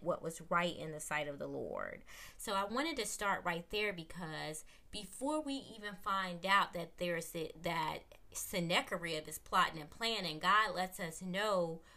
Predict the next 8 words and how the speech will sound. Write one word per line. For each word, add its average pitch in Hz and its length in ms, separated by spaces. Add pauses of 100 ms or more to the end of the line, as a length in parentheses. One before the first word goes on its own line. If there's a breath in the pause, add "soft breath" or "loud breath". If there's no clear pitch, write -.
(200 loud breath)
who 214 480 (100)
Hezekiah 175 760
is. 147 460 (220 soft breath)
He's 185 320
the 151 160
king. 254 580 (800 soft breath)
He 220 340
is 156 720